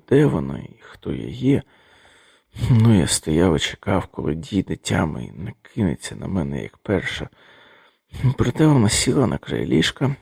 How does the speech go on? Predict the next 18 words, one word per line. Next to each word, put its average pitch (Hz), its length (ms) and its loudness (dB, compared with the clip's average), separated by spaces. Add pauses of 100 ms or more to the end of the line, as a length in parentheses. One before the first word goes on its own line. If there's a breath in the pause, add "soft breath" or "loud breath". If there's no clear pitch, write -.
зігнулася 127 680 -2
навпіл, - 500 -4 (840 loud breath)
руки 160 340 4
на 113 100 4
коліна 127 380 0
поклала, - 720 -2
а - 60 -4
обличчя - 460 -4
в - 80 -8
долонях 170 480 0
сховала. 87 600 -4 (1120 loud breath)
Доволі 127 360 6
виразно, 98 500 4
скажу 98 380 -2
вам, 90 160 0
зобразила, 107 680 2
немов 87 420 0
би 110 240 0